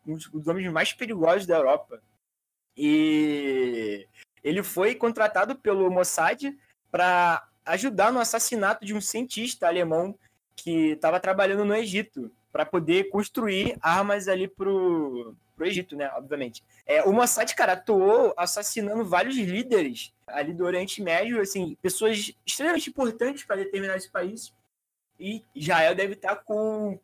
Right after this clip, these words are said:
cu na mão, cara, com essa merda aí, tipo, porque a gente viu que o, como eu tinha dito antes, né, o Irã interrompeu, interrompeu o seu processo ali de,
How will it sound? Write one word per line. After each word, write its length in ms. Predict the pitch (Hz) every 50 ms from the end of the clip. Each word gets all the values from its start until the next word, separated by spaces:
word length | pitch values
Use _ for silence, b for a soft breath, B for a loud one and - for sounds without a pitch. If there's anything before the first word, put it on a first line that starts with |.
| _ _ _
cu 160 | - 185 202
na 160 | 220 233 -
mão, 280 | 208 - 220 208 202 196 190
cara, 260 | - - 139 131 139
com 160 | 143 - - 151
essa 240 | 156 - - 185
merda 280 | 175 170 165 180 175 208
aí, 140 | 190 175 165
tipo, 280 | 160 - - _ 131
porque 1080 | - _ 147 139 - - - 156 151 151 151 147 143 139 135 131 123 117 110 107 104 _ _ _ _ _ _ _ _ _ _ _ _ _ _
a 80 | - 131
gente 260 | 143 160 165 - 208
viu 200 | 165 147 185 196
que 840 | 190 - - 214 202 202 196 190 180 170 160 151 143 135 127 120 113 - _ _ _ _
o, 300 | 170 180 180 180 180 160
como 160 | - 170 170 175
eu 40 |
tinha 180 | 170 175 180 175
dito 300 | 160 170 180 - 220 185
antes, 220 | 175 202 247 -
né, 100 | 233 208
o 80 | 185 180
Irã 240 | 180 175 170 175 - -
interrompeu, 840 | - 165 165 165 - 165 160 180 196 196 - - 165 175 208 294 440 - _ _ _ _
interrompeu 600 | 156 - 156 156 165 180 175 - - 165 180 202
o 460 | 196 185 170 160 156 147 139 127 123
seu 360 | - - 151 151 151 151 143 -
processo 440 | - 151 147 147 - 151 151 - 160
ali 180 | 147 147 143
de, 680 | 143 143 147 143 139 139 135 127 123 120 110 107 104